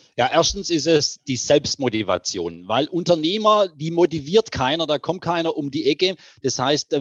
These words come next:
wir müssen es selber für uns tun, ja. Und dafür brauche ich einfach Werkzeuge an die Hand, wie ich das tagtäglich, egal wie die Umstände sind,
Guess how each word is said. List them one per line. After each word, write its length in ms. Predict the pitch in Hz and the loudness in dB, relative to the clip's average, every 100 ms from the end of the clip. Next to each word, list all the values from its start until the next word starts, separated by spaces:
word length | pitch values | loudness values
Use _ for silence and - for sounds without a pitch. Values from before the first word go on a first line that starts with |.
| 120 | 0
wir 180 | 156 160 | 2 2
müssen 380 | 156 165 156 - | 0 -6 -8 -6
es 220 | 135 - | -6 -2
selber 340 | 147 147 151 | 2 2 2
für 180 | 127 135 | 0 -2
uns 300 | 113 110 - | -6 -8 -8
tun, 280 | - 95 92 | -8 -8 -6
ja. 120 | 120 | -8
Und 140 | 117 127 | -6 -4
dafür 380 | 139 151 143 | -2 -2 -2
brauche 340 | 135 113 131 143 | -2 0 0 -2
ich 140 | 123 | -6
einfach 340 | 120 - 101 92 | -8 -4 -4 -2
Werkzeuge 580 | 120 160 - 165 147 139 | -2 -2 -4 -4 -2 -4
an 100 | 135 | -4
die 120 | 117 | -4
Hand, 200 | 120 120 | -4 -6
wie 140 | 123 | -10
ich 80 | 110 | -8
das 180 | 123 - | -8 -6
tagtäglich, 680 | - 131 131 - 151 160 147 | -4 -2 -2 0 0 0 -6
egal 480 | 135 110 135 175 151 | -6 -4 -2 -2 -2
wie 80 | 143 | -4
die 120 | 143 | -4
Umstände 560 | 147 127 - 135 120 | -4 -6 -2 -2 -2
sind, 340 | 110 120 113 | -4 -4 -6